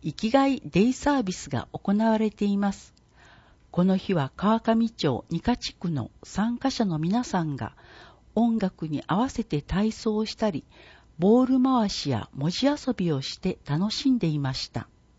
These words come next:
私は毎月ここに来るのが楽しみなんよ。たくさん友達と会えるからな。家にいると一人だけど、ここに来ればみんなと楽しく過ごせる。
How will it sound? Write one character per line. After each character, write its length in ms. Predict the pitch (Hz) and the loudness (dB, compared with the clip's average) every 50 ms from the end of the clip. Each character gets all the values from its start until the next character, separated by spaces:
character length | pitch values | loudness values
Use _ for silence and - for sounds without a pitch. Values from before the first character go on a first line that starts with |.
| _ _ _ - _ - _ _ | _ _ _ -20 _ -20 _ _
私 520 | - 175 180 - 196 185 - - - 190 | -2 -2 0 0 0 -2 -2 -2 0 2
は 220 | 175 170 160 - - | 2 2 2 0 2
毎 240 | - 185 220 262 262 | 6 6 8 6 6
月 320 | - - 277 262 - 262 | 2 -2 -2 0 0 0
こ 140 | - - 269 | 2 2 2
こ 140 | 262 - 330 | 4 6 6
に 140 | 302 262 262 | 6 6 4
来 160 | - - 262 | 4 2 4
る 100 | 262 269 | 6 6
の 120 | 233 208 | 4 4
が 140 | 180 165 151 - | 4 2 0 0
楽 240 | - 202 226 269 | 2 2 2 2
し 160 | 269 - - 311 | 2 2 2 4
み 120 | 330 320 | 4 6
な 160 | 294 269 254 | 6 6 4
ん 120 | 247 240 240 | 4 4 4
よ。 220 | 254 285 302 311 - _ - - - - - - - _ | 4 2 2 0 -4 _ -20 -20 -20 -20 -20 -20 -20 _
た 140 | - - 214 | -4 -2 0
く 120 | - 294 | 2 2
さ 180 | 277 - 359 339 | 4 4 4 6
ん 80 | 294 | 6
友 260 | 269 277 269 262 269 269 | 6 6 4 6 6 6
達 260 | 277 269 - - - | 4 4 2 2 2
と 220 | - 247 - - | 4 4 4 4
会 140 | 220 254 285 | 4 4 4
え 40 | 302 | 2
る 80 | 294 | 0
か 160 | - - 247 233 | -2 -2 -2 0
ら 140 | 220 214 | 0 2
な。 400 | 220 233 269 277 269 233 214 202 - - _ - - _ _ - - - _ _ _ _ _ _ _ _ _ - | 2 2 2 2 2 0 -2 -6 -10 -18 _ -20 -20 _ _ -20 -20 -20 _ _ _ _ _ _ _ _ _ 4
家 240 | 196 208 226 220 | 6 8 8 8
に 160 | 214 196 185 190 | 8 6 4 2
い 40 | |
る 100 | 202 247 | 2 2
と 140 | 254 - 226 | 2 2 2
一 220 | 202 - - 285 302 | 0 2 2 2 4
人 100 | 285 262 | 4 4
だ 140 | 262 226 | 4 2
け 140 | 220 - 208 | 2 2 2
ど、 160 | 190 185 180 - - - - - _ _ _ _ | 2 0 -2 -4 -8 -20 -20 -20 _ _ _ _
こ 120 | - 233 | -4 0
こ 120 | - - 320 | 2 4 6
に 140 | 302 285 | 6 4
来 120 | 269 - 254 | 4 2 2
れ 120 | 240 240 | 2 4
ば 160 | 220 220 208 | 4 4 4
み 160 | 208 214 233 269 | 4 6 6 6
ん 80 | 294 | 6
な 120 | 311 330 330 | 6 4 2
と 200 | - - 226 - | 0 -4 -6 -4
楽 300 | - - 254 277 339 370 | -4 0 0 0 0 0
し 120 | - - | -4 -8
く 140 | - - - | -8 -8 -10
過 200 | - - - - | -12 -8 -8 -2
ご 140 | 196 233 254 | 0 0 2
せ 160 | - - 285 | 2 2 2
る。 160 | 262 - - | 2 0 -4